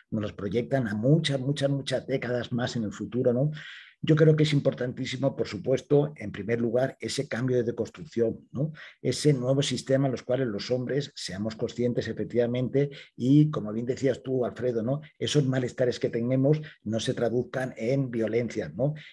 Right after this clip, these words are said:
Esas situaciones que históricamente nos han permitido privilegios, que si bien se pueden, entre comillas, diluir un tanto, pero tenemos que ser totalmente reflexivos, analíticos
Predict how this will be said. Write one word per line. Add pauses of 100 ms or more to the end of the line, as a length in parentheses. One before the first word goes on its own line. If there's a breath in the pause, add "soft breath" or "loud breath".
Esas
situaciones
que
históricamente
nos
han
permitido
privilegios, (280 loud breath)
que
si
bien
se
pueden,
entre
comillas,
diluir
un
tanto, (180 loud breath)
pero
tenemos
que
ser
totalmente
reflexivos,
analíticos